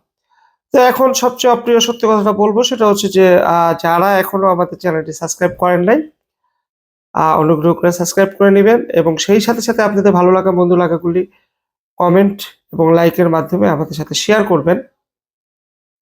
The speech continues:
তাহলে হয়তো বা আমরা আরেকটু অনু-, অনুপ্রাণিত হব এবং সেই সাথে সাথে যদি মনে করেন যে ভিডিওটি আপনার বন্ধু বান্ধবের সাথে শেয়ার করা যায়, তাহলে অবশ্যই শেয়ার করে নেবেন। আহ, খাবারে আসার, ও,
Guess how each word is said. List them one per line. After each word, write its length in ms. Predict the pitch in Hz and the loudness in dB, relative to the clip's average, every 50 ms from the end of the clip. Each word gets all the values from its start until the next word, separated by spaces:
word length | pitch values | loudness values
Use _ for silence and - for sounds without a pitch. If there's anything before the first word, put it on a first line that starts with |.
| - - | -6 -4
তাহলে 300 | 170 151 156 160 160 160 | -2 0 2 2 2 2
হয়তো 260 | 147 156 156 - 156 | 0 0 0 -2 -2
বা 220 | - 160 151 143 - - - - - - - | -2 -2 -2 -2 -4 -8 -16 -20 -20 -16 -8
আমরা 340 | - 170 165 156 156 165 160 | -6 -4 -2 -2 0 0 0
আরেকটু 300 | 160 165 160 160 - 180 | 0 -2 -2 -2 0 0
অনু-, 340 | 180 170 175 180 175 - _ _ - | 2 2 0 0 -2 -6 _ _ -4
অনুপ্রাণিত 840 | - 190 185 185 190 185 185 - _ _ - 196 185 185 185 185 196 | 0 0 2 2 2 0 -2 -4 _ _ -4 -2 0 0 0 0 0
হব 340 | 190 170 175 185 190 214 | 0 0 2 2 2 4
এবং 220 | 208 196 180 190 180 | 4 4 2 2 0
সেই 200 | - - 208 202 | 0 2 2 2
সাথে 180 | 202 208 202 | 0 0 0
সাথে 220 | 196 214 202 196 202 | 0 0 0 0 0
যদি 180 | 196 202 202 | 0 0 0
মনে 200 | 190 196 196 196 | 2 2 2 2
করেন 260 | 196 196 196 196 190 190 | 2 2 2 2 2 2
যে 160 | 196 190 180 185 - - - - - _ - | 2 2 2 0 -4 -18 -20 -20 -10 _ -2
ভিডিওটি 580 | 185 190 196 196 190 190 190 185 185 180 180 - - - _ _ - | 0 2 4 4 2 4 4 2 2 2 0 -4 -12 -20 _ _ -6
আপনার 440 | - 175 180 - 185 180 175 165 - | -4 -4 -2 0 0 2 2 0 2
বন্ধু 240 | 175 180 175 185 175 | 0 0 2 2 2
বান্ধবের 300 | 185 180 165 165 175 170 | 2 2 0 0 -2 -2
সাথে 160 | 185 185 - | -4 -4 -6
শেয়ার 260 | - - 196 190 180 | -4 -2 0 0 0
করা 220 | 190 202 202 208 | 0 0 0 2
যায়, 140 | 208 269 262 | 2 2 2
তাহলে 180 | 208 202 175 165 | 2 2 2 2
অবশ্যই 480 | 165 165 170 165 - - 165 156 - - _ _ _ _ _ | 2 0 0 0 -2 0 -2 -4 -6 -8 _ _ _ _ _
শেয়ার 340 | - - - - 196 180 147 | -2 0 2 2 2 0 0
করে 200 | - - 151 - | -2 -6 -8 -6
নেবেন। 260 | - 170 - - - - _ _ _ _ _ _ _ _ _ _ _ _ _ _ _ _ - | -6 -6 -6 -8 -10 -12 _ _ _ _ _ _ _ _ _ _ _ _ _ _ _ _ -4
আহ, 360 | - 196 196 196 196 202 202 | 0 2 2 4 4 2 0
খাবারে 500 | 202 196 220 208 214 226 208 220 226 220 | 0 0 0 0 2 2 2 2 2 2
আসার, 420 | 214 208 202 208 214 214 214 214 - | 0 0 -2 0 0 0 0 0 0
ও, 380 | 196 196 196 196 190 - - | 2 2 2 2 2 0 -2